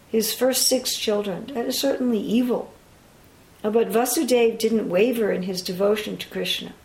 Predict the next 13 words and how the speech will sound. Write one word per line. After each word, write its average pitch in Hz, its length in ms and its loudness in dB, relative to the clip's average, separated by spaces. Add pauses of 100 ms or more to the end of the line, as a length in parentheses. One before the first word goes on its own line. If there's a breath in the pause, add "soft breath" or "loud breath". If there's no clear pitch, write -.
(920)
He 214 160 -8
didn't 214 320 0
waver 185 460 2
in 180 200 -6
his 170 400 -8
inner 208 400 0 (560)
spiritual 208 600 2
life. 185 460 -2 (760)
What 220 260 2
to 226 100 2
speak 214 340 0
of 180 100 2
Akrura, 233 600 0